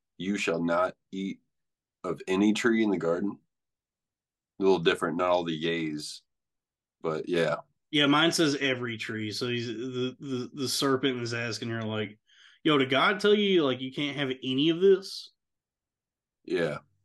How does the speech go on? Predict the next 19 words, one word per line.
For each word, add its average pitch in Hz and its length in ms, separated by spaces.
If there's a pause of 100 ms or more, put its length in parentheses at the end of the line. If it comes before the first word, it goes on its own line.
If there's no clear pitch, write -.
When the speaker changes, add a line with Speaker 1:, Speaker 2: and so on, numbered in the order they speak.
(220)
Speaker 1:
Yeah, 80 260
exactly. 78 640
He 107 160
said 131 180
you 104 80
shouldn't 107 240
have 82 200
any 98 220
of 143 180
it? 165 120 (500)
Speaker 2:
Yeah. 151 400
Speaker 1:
Yeah, 92 80 (240)
so 82 280 (1080)
interesting. 80 600 (1600)
Speaker 2:
Uh, 139 60
Speaker 1:
Introduction 101 600
to 101 160
the 87 120
serpent. - 720